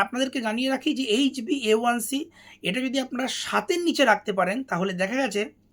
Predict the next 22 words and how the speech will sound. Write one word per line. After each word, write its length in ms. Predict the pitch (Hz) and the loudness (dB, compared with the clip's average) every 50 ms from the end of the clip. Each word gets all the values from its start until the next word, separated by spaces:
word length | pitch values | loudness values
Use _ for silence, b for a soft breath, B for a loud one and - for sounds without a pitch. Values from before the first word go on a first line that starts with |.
| b b b b b b b - | b b b b b b b -2
বেশিরভাগ 540 | 160 196 233 220 - 302 277 294 311 294 302 - | 0 0 0 2 2 0 2 4 2 2 2 0
ক্ষেত্রেই 340 | - 233 220 - - 262 247 233 | -4 -4 -2 -2 -2 -2 0 0
এই 80 | 233 220 - | -2 -2 -2
কমপ্লিকেশনসগুলো 800 | 196 196 202 202 - 226 220 262 - - 262 226 208 196 208 220 220 - - | -2 -2 -2 -6 -10 -8 -6 -4 -2 -2 -2 -4 -4 -4 -4 -4 -4 -4 -6
থেকে 200 | 233 - 254 277 330 320 b b b b b b b - | -4 -2 -2 -2 -4 -6 b b b b b b b -2
বা 100 | 185 196 196 208 | 2 2 2 2
অসুবিধাগুলো 640 | 202 - 269 233 247 220 247 233 208 208 226 226 233 - - | 2 0 -2 -2 -2 -2 -4 -4 -4 -4 -4 -4 -4 -4 -4
থেকে 160 | 226 220 285 302 320 | -2 0 0 0 -2
আপনারা 240 | - - 214 202 190 170 156 | -2 -2 0 0 0 0 0
দূরে 140 | 165 196 196 247 | -2 -2 -2 -2
থাকতে 180 | 240 - - 240 233 | -2 -2 -4 -2 0
পারবেন। 260 | 240 233 220 240 247 277 - _ _ b b b b b b b - | 0 0 0 -2 -4 -6 -8 _ _ b b b b b b b 0
আর 80 | - 196 | 0 0
যদি 120 | 220 220 262 - - | 0 -2 -4 -4 -2
ছয় 200 | - 214 202 208 226 | 0 2 2 2 2
দশমিক 340 | 240 240 - 285 294 269 - - | 0 -2 -2 -2 -4 -4 -2 0
পাঁচের 240 | 226 220 214 302 302 311 | 0 2 2 2 0 0
নিচে 160 | 311 254 330 320 294 | 0 -2 2 2 4
রাখতে 200 | 262 277 - - 269 | 2 2 0 -2 0
পারেন, 200 | 294 277 311 370 381 392 392 | 0 0 0 0 -2 0 2
তাহলে 260 | 233 214 220 220 220 220 | 4 4 4 2 2 0
তো 60 | - | -2